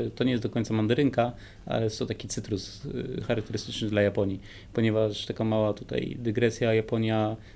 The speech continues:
cytrusami stoi, mają mnóstwo różnych cytrusów, odmian cytrusów. I akuratnie, no, podobnie jak w Polsce, mm, grudzień to, y, jest pod znakiem mandarynki, tak samo,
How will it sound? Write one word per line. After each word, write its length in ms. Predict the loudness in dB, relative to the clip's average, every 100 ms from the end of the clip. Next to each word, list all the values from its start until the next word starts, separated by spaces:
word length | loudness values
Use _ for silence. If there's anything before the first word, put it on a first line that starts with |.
| -16
cytrusami 500 | -2 -2 2 2 2
stoi, 480 | 2 2 2 0 2
mają 200 | 2 4
mnóstwo 560 | 6 4 4 0 2
różnych 560 | 2 2 2 0 -2 -16 -18 -12
cytrusów, 480 | -4 -2 -2 -4 -4
odmian 220 | 0 0
cytrusów. 540 | -2 -4 0 0 -2 -6 -18 -18 6
I 60 | 6
akuratnie, 400 | 8 6 8 8
no, 100 | 8
podobnie 300 | 8 8 8
jak 100 | 6
w 20 |
Polsce, 440 | 4 4 6 6
mm, 580 | 6 4 2 4 4 4
grudzień 340 | 4 6 4
to, 260 | 4 4 4
y, 40 | 2 -2 -2 -2 -4
jest 180 | -6 -2
pod 100 | 2
znakiem 280 | 2 4
mandarynki, 360 | 2 6 4 4
tak 120 | 0
samo, 240 | 2 2